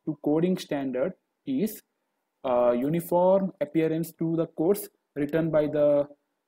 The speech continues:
uh, pro-, written by the different engineers. Second option would be enhances code understanding. Third, good programming practice. Fourth, all of the gi-,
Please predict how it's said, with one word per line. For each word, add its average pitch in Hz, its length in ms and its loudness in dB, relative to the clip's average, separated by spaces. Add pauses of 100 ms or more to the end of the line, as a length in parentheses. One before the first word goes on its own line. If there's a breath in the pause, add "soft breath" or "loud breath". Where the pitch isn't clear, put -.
(120)
uh, - 60 -12 (220)
pro-, 135 240 -2 (280)
written 165 280 -2
by 160 120 0
the 147 100 -2
different 147 440 -4
engineers. 147 600 -4 (3000)
Second 180 300 2
option 170 320 2
would 139 160 -2
be 190 280 -4
enhances 156 640 -4 (760)
code 151 240 2
understanding. 165 680 -2 (840)
Third, 156 300 0 (340)
good 147 200 -2
programming 160 540 2
practice. 156 520 -4 (640)
Fourth, 175 360 -2
all 143 160 4
of 147 140 -2
the 156 140 -2
gi-, 147 220 -8